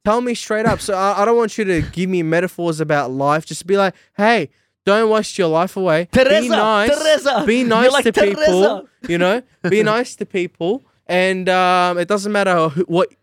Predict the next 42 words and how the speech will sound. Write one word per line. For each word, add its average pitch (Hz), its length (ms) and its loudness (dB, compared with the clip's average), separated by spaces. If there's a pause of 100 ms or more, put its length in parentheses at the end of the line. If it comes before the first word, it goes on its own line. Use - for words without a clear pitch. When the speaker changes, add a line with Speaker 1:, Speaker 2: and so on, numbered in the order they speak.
Speaker 1:
what 170 260 -4
your 180 200 -2
instincts 180 600 -6
are. 160 380 0 (260)
You 165 100 -6
gotta 175 280 2
work 170 300 0
together 165 680 -2
in 151 160 -6
certain 156 300 -8
situations. 156 720 -8
Don't 151 220 -6
be 156 140 -4
a 143 40 -6
cunt. 156 320 -6 (140)
Say 349 240 -2
that 320 120 0
outright. 208 540 -2 (220)
Speaker 2:
C 160 40 -10
B 127 160 -8
F. 120 160 -6 (220)
Speaker 1:
All 156 80 -4
right. 180 220 0
Speaker 2:
Too - 100 -20
Speaker 1:
Don't 202 120 0
Speaker 2:
much 220 40 -4
Speaker 1:
give 254 80 -2
me 226 80 -2
Speaker 2:
work. 170 80 0
Speaker 1:
metaphors 160 460 -2
about 127 340 -4
it. 160 100 -2
Speaker 2:
Let's - 160 0
give 254 160 -2
out 262 180 2
an 196 100 -6
R 170 240 0
J's 156 380 -4
t-shirt. 143 480 -6
Speaker 1:
Let's 165 180 -8
do 175 220 -4
that. 165 240 -2